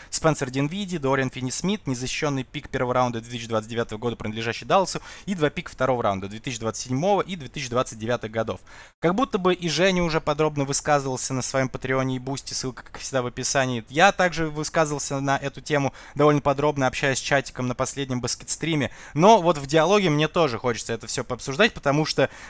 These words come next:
Джерри, как я говорил на стриме и повторюсь здесь, э, был одним из первых людей, который мне лично написал и сказал: "Блин, как бы я бы хотел посмотреть на твоё лицо, когда ты прочитаешь новость". Сразу скажу, лицо было такое себе, как будто я лимон залпом съел, и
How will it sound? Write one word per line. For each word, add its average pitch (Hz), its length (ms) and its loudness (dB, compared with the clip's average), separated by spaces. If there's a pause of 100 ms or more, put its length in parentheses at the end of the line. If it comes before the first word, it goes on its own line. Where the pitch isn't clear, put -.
Джерри, 165 440 6
как - 200 -4
я 139 80 2
говорил 143 280 2
на 127 100 2
стриме 165 360 -2
и - 40 -8
повторюсь 135 400 -2
здесь, 147 320 2 (220)
э, 131 180 6
был 175 240 4
одним 156 240 4
из 160 100 4
первых 156 280 6
людей, 151 260 2
который - 240 -2
мне 123 160 0
лично 131 300 -4
написал 123 420 0
и 156 40 2
сказал: 131 320 0
"Блин, 127 240 2
как 139 180 -8
бы 135 80 0
я 131 80 4
бы 127 60 -4
хотел 131 260 -2
посмотреть 127 360 -4
на - 60 -20
твоё 120 160 -6
лицо, 185 200 -2
когда 123 160 -4
ты 113 60 -14
прочитаешь 123 420 -4
новость". 185 280 2 (240)
Сразу 208 300 6
скажу, 170 600 2
лицо 165 420 2
было 160 180 0
такое 143 340 0
себе, 123 140 -4
как 139 140 -6
будто 160 180 -6
я 139 140 0
лимон 131 340 2
залпом 113 320 0
съел, 175 400 2
и 143 240 -6